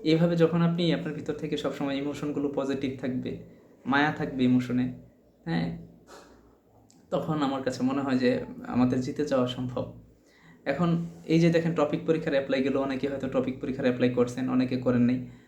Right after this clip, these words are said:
আবার দুই হাজার পঁচিশের ফেব্রুয়ারি মাসে কিন্তু টপিক পরীক্ষা আছে। এখন এই যে দুই হাজার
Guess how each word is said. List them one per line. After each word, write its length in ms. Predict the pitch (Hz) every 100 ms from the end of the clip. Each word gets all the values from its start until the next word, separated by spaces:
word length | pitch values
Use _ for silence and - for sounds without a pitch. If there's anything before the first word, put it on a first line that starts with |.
| _ -
আবার 220 | 139 -
দুই 100 | 143
হাজার 200 | 139 135 127 - -
পঁচিশের 340 | 165 165 170 160
ফেব্রুয়ারি 340 | 151 165 160
মাসে 200 | 156 143
কিন্তু 180 | 131 113
টপিক 300 | 123 123 -
পরীক্ষা 280 | 127 - 113
আছে। 280 | - 117 - - - _ _ _ -
এখন 360 | 185 180 175 - - - _ -
এই 100 | 180
যে 100 | -
দুই 120 | 190
হাজার 220 | 180